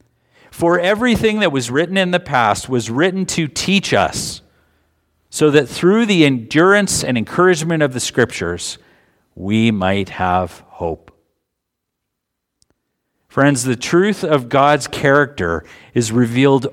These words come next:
over and over again in Scripture. The more we learn that truth,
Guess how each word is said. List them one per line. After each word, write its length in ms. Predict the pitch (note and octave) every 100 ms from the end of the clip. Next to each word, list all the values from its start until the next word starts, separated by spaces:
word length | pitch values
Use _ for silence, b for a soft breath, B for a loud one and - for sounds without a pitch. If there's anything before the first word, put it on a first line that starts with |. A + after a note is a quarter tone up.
| -
over 520 | E3+ F#3 D3+ C3+ A2+
and 280 | - A2 G#2
over 460 | G2+ A#2 A#2 G#2+
again 380 | G2 F2 F#2 F2
in 140 | E2+ F2
Scripture. 580 | - E2 - - - _ _ _ _ _ _ _ _ _ _ _ _ _ _ _ -
The 80 |
more 260 | C3 F3 G3
we 180 | F#3+ F3+
learn 560 | D3+ D3 E3+ A3 A3 G3+
that 280 | F#3 F3+
truth, 600 | - - E3 A3+ - -